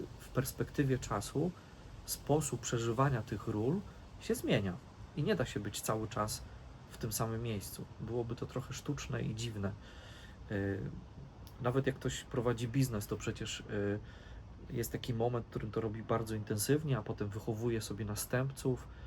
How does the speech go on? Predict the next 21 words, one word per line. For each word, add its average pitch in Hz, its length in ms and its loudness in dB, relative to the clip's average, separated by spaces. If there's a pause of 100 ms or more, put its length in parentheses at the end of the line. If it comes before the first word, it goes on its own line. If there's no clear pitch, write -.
(160)
ostatecznie 117 560 0
oddaje 107 420 2
swój 101 240 -2
biznes. - 500 -2 (580)
I 117 340 2 (420)
to 151 100 10
jest 143 140 4
właśnie 135 260 2
ta 127 160 2
postawa, 101 560 0
że 107 280 0 (280)
umiem 147 460 2 (1300)
przyjąć, 135 640 2 (380)
że 113 320 0 (340)
to 123 100 2
nie 135 240 6
jest, 135 240 2 (180)
e, 113 340 0
na 113 100 0
całe 127 340 4
życie, 113 440 0